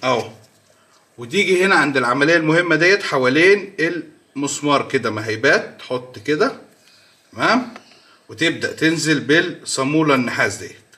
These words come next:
بعد ما تنزل بالصامولة النحاس ديت برضك شوية كده زيت، ولا تنسى ان احنا محتفظين بالدبليو فورتي عليها، وتروح نازل بالوردة البيضة ديت.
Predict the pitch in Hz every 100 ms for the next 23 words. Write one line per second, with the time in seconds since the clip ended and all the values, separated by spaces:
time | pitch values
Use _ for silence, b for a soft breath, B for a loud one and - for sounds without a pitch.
0 | _ B B B B 147 160 123 127 160
1 | 165 127 104 110 - 123 160 165 131 131
2 | 170 160 160 196 240 - 135 143 131 -
3 | 143 151 147 165 226 247 - _ _ _
4 | _ _ _ _ - 127 190 233 - -
5 | 123 165 190 226 220 185 202 220 190 160
6 | - 156 156 156 233 226 131 131 160 160
7 | - 131 123 165 175 160 156 175 175 147
8 | 104 98 - - b b b b 123 160
9 | 170 165 180 196 180 180 139 135 170 175
10 | 156 123 135 107 98 -